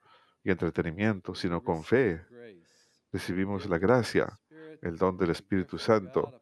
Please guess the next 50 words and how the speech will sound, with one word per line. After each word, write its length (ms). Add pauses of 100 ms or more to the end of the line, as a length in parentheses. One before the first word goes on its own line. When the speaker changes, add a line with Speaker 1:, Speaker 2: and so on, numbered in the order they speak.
(100)
Speaker 2:
participation 600
in 60
the 120
Speaker 1:
Dios, 440
Speaker 2:
life 80
of 140
God, 80
Speaker 1:
participación 880
en 80
la 100
vida 260
de 100
Speaker 2:
by 40
Speaker 1:
Dios. 460
Speaker 2:
God's 140 (100)
initiative 640
that 100
He's 100
Speaker 1:
Es 120
por 220
la 60
Speaker 2:
calling 60
us 80
back 20 (160)
Speaker 1:
iniciativa 200
de 80
Speaker 2:
to 40
Speaker 1:
Dios 300
que 140
Él 80
nos 120
Speaker 2:
confession, 200
Speaker 1:
está 100
llamando 320
Speaker 2:
even 100
Speaker 1:
para 160
Speaker 2:
if 40
Speaker 1:
que 80
Speaker 2:
we 60
Speaker 1:
nos 140
Speaker 2:
don't 120
want 100
Speaker 1:
arrepintamos, 640
Speaker 2:
to. 60 (1400)
Speaker 1:
para 200
que 80
incluso 400
lo 80
Speaker 2:
Wow. 40
Speaker 1:
querramos. 720